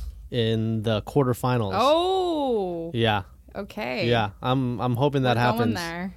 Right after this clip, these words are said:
Speaker 1: Let's, let's hope. Yeah, that's, that should be a good one. And then,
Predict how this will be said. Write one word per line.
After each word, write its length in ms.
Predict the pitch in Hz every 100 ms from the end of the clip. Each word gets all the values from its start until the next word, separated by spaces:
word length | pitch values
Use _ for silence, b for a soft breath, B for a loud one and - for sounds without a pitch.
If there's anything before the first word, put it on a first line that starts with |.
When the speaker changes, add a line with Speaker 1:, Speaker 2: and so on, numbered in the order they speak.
| - -
Speaker 1:
Let's, 300 | 117 - 117
let's 220 | 123 -
hope. 340 | 127 135 - - - -
Yeah, 120 | 110 104
that's, 260 | 117 -
that 160 | - 107
should 160 | - 113
be 60 |
a 40 | 104
good 140 | 110
one. 200 | 110 101 117
And 120 | 139
then, 320 | 135 113